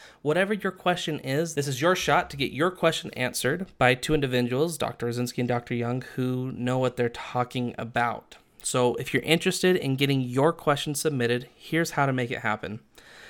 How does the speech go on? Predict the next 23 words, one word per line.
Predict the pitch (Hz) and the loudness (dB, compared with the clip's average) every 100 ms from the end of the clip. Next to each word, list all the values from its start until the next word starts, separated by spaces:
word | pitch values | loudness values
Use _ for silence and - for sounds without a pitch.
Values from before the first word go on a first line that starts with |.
| - | -12
In | - 160 | 2 4
the | 185 | 6
show | 185 180 | 6 6
notes, | 180 175 | 6 2
I | 135 | 0
have | 135 127 | 0 0
a | |
link | 120 139 151 - | 0 0 -2 -6
to | 135 | -6
a | |
Google | 131 123 117 | -4 0 0
form. | - 151 170 170 - - _ - | 2 0 0 -2 -10 -20 _ 2
All | 120 147 | 4 6
you | 156 | 4
need | 151 139 | 0 -4
to | |
do | 131 131 139 156 - | -2 2 2 0 -2
is | 117 | -6
copy | - 147 151 170 165 | -2 0 0 -2 -4
and | 139 | -4
paste | 139 139 - 117 | -2 -2 -2 0
that | 123 - - | 2 2 -2
link | 143 202 - - | -2 -2 -8 -20